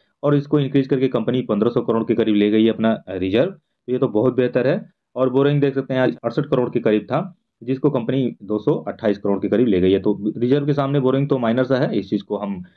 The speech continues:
इग्नोर कर सकते हैं और ये बेहतर मान सकते हैं। यहाँ पे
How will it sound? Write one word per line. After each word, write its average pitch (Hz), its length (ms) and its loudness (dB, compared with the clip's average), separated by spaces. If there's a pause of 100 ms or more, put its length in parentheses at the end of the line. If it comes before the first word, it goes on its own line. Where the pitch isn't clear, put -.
(140)
इग्नोर 113 300 0
कर 147 120 0
सकते 151 280 -4
हैं - 300 -2 (220)
और 104 140 -2
ये 101 140 2
बेहतर 101 340 0 (400)
मान 107 180 -4
सकते 90 280 -12
हैं। 87 80 -12
यहाँ 85 180 -8
पे 82 140 -8